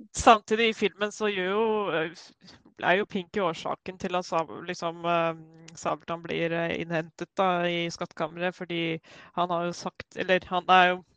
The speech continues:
årsaken til at Bjørn Barsk har kommet seg, eh, til Amarama også, ikke sant? Så, eh, jeg synes vel overordnet at Pinky ikke er fullt og helt en Mary Sue, for han er ikke helt perfekt.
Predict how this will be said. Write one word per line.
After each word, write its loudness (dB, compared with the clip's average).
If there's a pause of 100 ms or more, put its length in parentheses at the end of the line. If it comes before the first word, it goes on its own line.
årsaken -4
til 2
at -18
Bjørn 0
Barsk -4
har -2
kommet -6
seg, 6 (160)
eh, 2
til -2
Amarama 0
også, -2
ikke -10
sant? -4
Så, 4 (720)
eh, -10 (160)
jeg 6
synes -4
vel 8
overordnet 6
at 2
Pinky 4 (1500)
ikke 2 (160)
er 4 (320)
fullt -12
og 0
helt 2
en -6
Mary 0
Sue, -4
for -6
han -4
er -2
ikke -6
helt -4 (100)
perfekt. -4